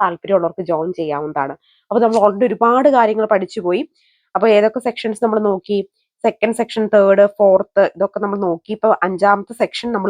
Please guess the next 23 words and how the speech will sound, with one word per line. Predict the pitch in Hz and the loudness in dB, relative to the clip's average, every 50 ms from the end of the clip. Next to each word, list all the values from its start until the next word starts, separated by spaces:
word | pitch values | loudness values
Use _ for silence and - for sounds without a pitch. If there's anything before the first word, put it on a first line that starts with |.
| 196 208 | -2 -2
നോക്കിക്കൊണ്ടിരിക്കുകയാണ്. | 170 175 - 185 - 190 190 202 190 208 196 165 - 185 170 165 165 180 262 - _ _ _ _ - - 202 | -2 -4 -6 -6 -2 -2 -2 -2 0 -2 -4 -2 0 0 0 2 2 0 -2 -2 _ _ _ _ -4 -4 -2
അഞ്ചാമത്തെ | 214 190 226 214 214 214 240 226 - | 0 2 2 2 0 0 -6 -4 -6
സെക്ഷനിൽ | 226 - - 226 214 208 220 262 311 - _ _ _ _ _ _ _ _ - | -6 -4 -4 -4 -2 -2 0 0 -2 -2 _ _ _ _ _ _ _ _ 2
already | - 190 208 214 196 214 240 240 | 4 4 4 4 2 -2 -2 -2
നമ്മൾ | 220 214 202 214 359 370 _ _ _ _ _ _ _ - 196 | 0 2 2 2 2 0 _ _ _ _ _ _ _ 0 2
ദേശീയോദ്യാനങ്ങൾ, | 220 220 220 - 233 190 170 214 214 208 208 214 214 233 220 226 | 2 2 2 0 -4 -2 2 2 2 2 2 2 0 0 0 0
മത്സ്യബന്ധനം | 208 190 190 - - 247 208 233 240 226 262 277 262 233 | 0 0 -2 -4 -4 0 0 0 0 0 -2 -2 0 0
വരെ | 196 196 180 202 | 0 0 0 -2
പഠിച്ചു | 175 175 160 - 202 175 | -4 -4 -6 -10 -4 -4
കഴിഞ്ഞു. | 160 127 131 - 131 - _ - 190 | -2 -2 -2 -6 -10 -12 _ -8 -4
ഇന്നത്തെ | 214 202 180 254 - | -4 -2 -4 0 0
ക്ലാസ് | 226 208 208 - | 2 0 2 0
നമ്മൾ | 220 208 180 208 | -4 -2 0 0
പഠിക്കാൻ | 185 180 - - 196 202 196 185 | -2 -2 0 0 0 0 0 -2
പോകുന്നത് | 180 175 180 190 208 - 220 | -4 -2 -2 -4 -4 -2 0
കായിക | 202 190 185 196 208 214 226 220 - 240 214 185 | 0 0 2 2 2 2 0 0 0 0 0 0
രംഗമാണ് | 160 165 165 170 160 139 147 170 - 214 | -2 -2 -6 -6 -6 -6 -6 -6 -2 -2
ട്ടോ. | 180 - _ _ _ _ _ | -2 -2 _ _ _ _ _
അപ്പൊ | - 220 220 - | -8 -8 -4 0
കേരളത്തിലെ | 214 208 214 208 226 220 220 233 254 302 320 - - | 2 2 2 2 2 -2 0 0 0 0 0 0 -4
കായിക | 220 208 208 214 240 226 269 285 262 | -2 -2 0 -2 -2 0 -2 -2 -2
രംഗത്തെ | 226 202 196 196 214 208 - | -2 -4 -4 -4 -4 -8 -8
കുറിച്ചിട്ടാണ് | - 208 208 233 226 214 190 170 170 180 | -8 -10 -8 -8 -6 -6 -6 -6 -6 -6